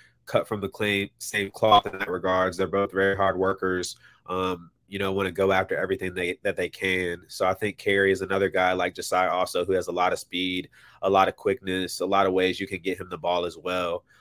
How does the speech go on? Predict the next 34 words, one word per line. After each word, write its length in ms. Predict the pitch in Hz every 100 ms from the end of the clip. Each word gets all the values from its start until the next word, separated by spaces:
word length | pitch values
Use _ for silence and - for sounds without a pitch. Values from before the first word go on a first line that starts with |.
| _
Um, 400 | - 90 87 165 - -
and 140 | 98
both 200 | 92 110
of 80 | 117
them 180 | 104 98
also 260 | 107 110 101
have 100 | 92
had 160 | 98
some 100 | -
time 260 | 92 98 95
in 60 | 92
the 80 |
slot 320 | 90 - 95 87
as 140 | 87
well. 240 | 92 92
So 180 | 90 87
don't 200 | 90 98
be 60 | 90
surprised 440 | - - 90 90
if 80 | 87
you 100 | 87
see 180 | - 92
that 240 | 90 87
too 300 | - 90 87 82
this 140 | 85
coming 300 | - 87 85
fall. 480 | - 90 87 87 - - - - _
But, 160 | 98 95
um, 340 | 90 87 82 _ -
you 100 | 95
know, 140 | 90
Kerry 440 | 90 - 101 98 95
is 200 | 95 80
that, 320 | 95 87